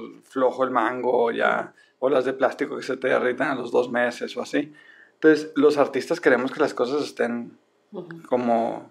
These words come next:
Speaker 1: pues ahora sí que como obra de arte, ¿verdad?
Speaker 2: <laughs>
Speaker 1: Y en, en la cuestión de, de crear, también queremos que, que a la primera salgan las cosas perfectas.
Speaker 2: Ujú.
Speaker 1: Hay que bajar un poquito nuestras expectativas sin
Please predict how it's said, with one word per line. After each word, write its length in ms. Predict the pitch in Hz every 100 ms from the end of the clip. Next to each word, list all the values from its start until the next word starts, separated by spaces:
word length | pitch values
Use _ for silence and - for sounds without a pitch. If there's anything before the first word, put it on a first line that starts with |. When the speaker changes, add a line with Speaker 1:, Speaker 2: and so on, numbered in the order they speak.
| _
Speaker 1:
pues 160 | - 123
ahora 140 | 127
sí 100 | 139
que 100 | 135
como 240 | 123 113 117
obra 160 | 123
de 60 | 151
arte, 280 | 196 196 113
¿verdad? 160 | 127 - - 185
Speaker 2:
<laughs> 580 | 180 196 - - - _ _ _ -
Speaker 1:
Y 380 | 170 196 196 -
en, 460 | 147 156 147 135 -
en 140 | 131
la 120 | 139 135
cuestión 460 | 143 - 147 151
de, 640 | 165 170 160 147 127 117 -
de 300 | 131 131 147
crear, 580 | 151 165 160 151 151 - _ _ _ _ _ _ - 147
también 320 | 131 139 156
queremos 400 | 151 135 143 139
que, 380 | - 135 - - _
que 80 | -
a 60 | 139
la 140 | 139
primera 600 | 139 143 170 214 247 - _
salgan 340 | - 135 139
las 140 | 131 -
cosas 480 | 135 127 131 127
perfectas. 640 | - 127 127 131 127 165 151
Speaker 2:
Ujú. 200 | 147 - - - _ _ _ -
Speaker 1:
Hay 140 | 143
que 140 | 139 180
bajar 220 | 160 170
un 140 | 175
poquito 640 | 180 175 175 170 175 170 -
nuestras 360 | 139 135 - 123
expectativas 920 | 110 - 131 127 - 151 156 190 - _ _
sin 680 | - - 170 196 262 -